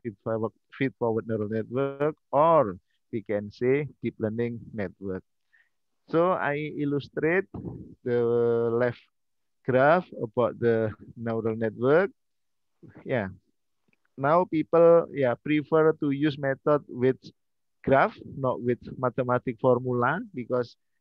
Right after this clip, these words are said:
if we use, uh, mathematic formula, yeah, people think like a very difficult thing, yeah,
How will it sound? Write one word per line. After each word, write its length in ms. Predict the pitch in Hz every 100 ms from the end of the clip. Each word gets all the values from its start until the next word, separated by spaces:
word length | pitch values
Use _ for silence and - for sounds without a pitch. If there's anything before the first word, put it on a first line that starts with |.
| _
if 180 | - 123
we 140 | 120 131
use, 420 | 139 151 151 - _ _ _ _
uh, 160 | 127 123
mathematic 640 | 127 120 127 123 120 120
formula, 640 | 131 127 135 139 156 170 98 92
yeah, 160 | 120 110 -
people 340 | 135 - 151 156
think 300 | 151 151 147 - _ _ _ _
like 300 | - 127 139
a 300 | - 82 101 123
very 240 | - 127 135
difficult 500 | 135 131 131 135 131 -
thing, 320 | 135 156 175
yeah, 200 | 120 95